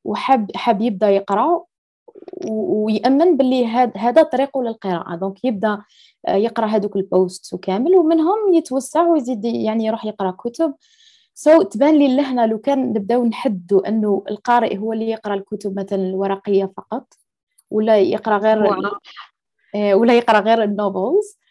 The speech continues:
Speaker 1: آه، هو القارئ. واللي يقرا اون فيسبوك مش قارئ، بالك تح-، نحطوا بارير ولا نحطوا، آه، واش نقولوا بارير،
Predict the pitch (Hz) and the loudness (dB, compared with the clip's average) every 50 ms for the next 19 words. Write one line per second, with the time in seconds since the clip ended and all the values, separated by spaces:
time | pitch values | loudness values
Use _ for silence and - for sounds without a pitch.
0 | _ _ _ _ _ _ - 214 208 208 254 269 294 277 262 - - 226 202 190 | _ _ _ _ _ _ -8 -6 -2 0 2 4 4 4 4 2 0 0 2 2
1 | 185 170 - 185 214 220 226 240 247 254 254 - 226 214 214 - - 226 226 220 | 0 0 -2 -2 -2 -2 -2 0 -2 -2 -2 -2 -4 -4 -4 -4 -6 -10 -10 -10
2 | - 233 226 220 - - 233 277 277 - 247 240 - - - 233 214 214 277 330 | -8 -8 -8 -8 -6 -4 -4 -4 -4 -4 -10 -10 -10 -8 -6 -4 -2 0 0 0
3 | - - 226 254 262 269 262 262 - - - - _ - - - - - 226 214 | -2 -2 -4 -2 -2 -2 -4 -4 -10 -12 -12 -12 _ -18 -12 -10 -8 -6 -6 -6
4 | - - - - 196 196 208 202 220 214 214 220 233 220 196 175 175 180 175 175 | -6 -6 -4 -2 0 0 0 2 2 2 2 2 0 2 0 0 0 -2 -6 -6
5 | 170 185 185 190 190 - 196 - - 208 196 190 185 180 180 180 185 _ _ _ | -4 -4 -6 -6 -8 -12 -14 -10 -6 -4 -2 -2 -2 -2 -4 -6 -8 _ _ _
6 | _ _ _ _ _ _ _ - - - - 226 208 214 202 190 185 180 175 175 | _ _ _ _ _ _ _ -20 -18 -10 -8 -4 -4 -2 -2 -2 -2 -2 -4 -4
7 | 170 180 180 | -6 -8 -10